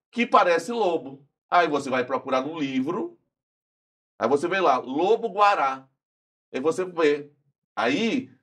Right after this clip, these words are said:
a partir desse momento, entra o que a gente chama de elasticidade. Você armazena num novo neurônio essa informação.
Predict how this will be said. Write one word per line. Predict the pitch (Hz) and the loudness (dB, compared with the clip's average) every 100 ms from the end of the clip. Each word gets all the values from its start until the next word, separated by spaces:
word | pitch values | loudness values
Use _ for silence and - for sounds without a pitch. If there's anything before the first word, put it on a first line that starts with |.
| _ | _
a | - | -2
partir | - 175 156 - 226 | 2 2 2 -4 -8
desse | 202 165 | -8 -6
momento, | 160 151 190 190 - | -6 -4 -4 -6 -6
entra | 160 165 175 | -4 -4 -4
o | |
que | 160 | -8
a | 156 | -6
gente | 151 | -6
chama | 165 151 147 | -6 -8 -8
de | 143 - | -8 0
elasticidade. | 160 165 160 160 156 123 139 113 107 92 - _ _ - | 2 2 -2 -10 -14 -2 0 0 -2 -12 -20 _ _ -6
Você | 123 131 165 147 - _ - | -4 0 0 0 -2 _ 0
armazena | 131 165 165 160 151 226 240 180 | 0 2 2 0 0 0 0 0
num | 156 180 170 | -4 -6 -2
novo | 190 233 202 | 0 0 0
neurônio | 165 147 143 175 190 147 107 92 _ _ _ _ _ _ - | -2 0 2 2 0 -2 -8 -12 _ _ _ _ _ _ 2
essa | 156 202 196 | 4 4 0
informação. | 156 139 131 113 - 98 82 | -8 -6 -4 -6 -6 -10 -10